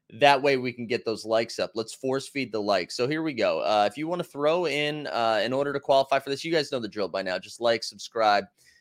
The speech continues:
You have to like the stream. You have to subscribe to Team Hold in order to qualify, and then put hashtag green.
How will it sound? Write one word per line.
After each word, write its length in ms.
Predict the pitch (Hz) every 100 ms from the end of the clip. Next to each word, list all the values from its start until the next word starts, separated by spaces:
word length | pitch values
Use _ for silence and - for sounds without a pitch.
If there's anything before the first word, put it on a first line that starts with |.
| _
You 60 | 135
have 80 | 147
to 80 |
like 360 | 147 170 185 - -
the 260 | 165 160
stream. 360 | 151 - 170 160
You 60 |
have 80 | 143
to 80 | 131
subscribe 460 | 127 135 - 147 139
to 60 |
Team 180 | - 139
Hold 220 | 135 127
in 40 | 127
order 180 | 127
to 60 | 110
qualify, 460 | - 120 117 127 120
and 80 |
then 80 | 113
put 160 | 104 110
hashtag 600 | 123 123 - 123 98 90
green. 500 | 113 120 139 175 247